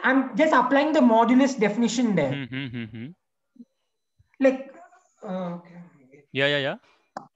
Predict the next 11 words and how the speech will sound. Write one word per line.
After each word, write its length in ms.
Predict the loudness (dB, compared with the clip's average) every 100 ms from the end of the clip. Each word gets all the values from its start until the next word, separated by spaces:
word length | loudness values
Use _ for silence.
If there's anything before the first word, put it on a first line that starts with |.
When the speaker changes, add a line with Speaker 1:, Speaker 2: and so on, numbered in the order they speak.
| _ _ _ _ _ _ _ _ _ _ _ _ -18
Speaker 2:
Minus 500 | -10 -8 -6 -8 -10
Speaker 1:
Oh. 40 |
Speaker 2:
A 160 | -8 -6
N 400 | -6 -10 -16 -20
for 300 | -14 -12 -10
all 180 | -6 -6
negative 480 | -6 -8 -10 -12 -10
values 400 | -10 -10 -12 -12
is 120 | -8
also 280 | -8 -8 -14
zero. 320 | -14 -18